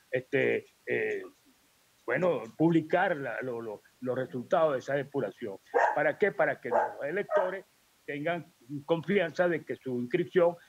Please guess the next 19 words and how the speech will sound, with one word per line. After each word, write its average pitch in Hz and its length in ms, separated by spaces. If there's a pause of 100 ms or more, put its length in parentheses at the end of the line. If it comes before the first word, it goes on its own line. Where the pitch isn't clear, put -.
está 123 280
debidamente 135 800 (320)
aplicada. 104 640 (420)
Pero 185 380
este 208 240
es 208 60
un 190 80
proceso 202 600
que 185 380 (240)
en 147 240
ma-, 139 280
en 139 280
tiempo 165 400
de 190 80
elecciones 190 640 (480)
el 151 220
organismo 170 600
tiene 160 360
que 170 320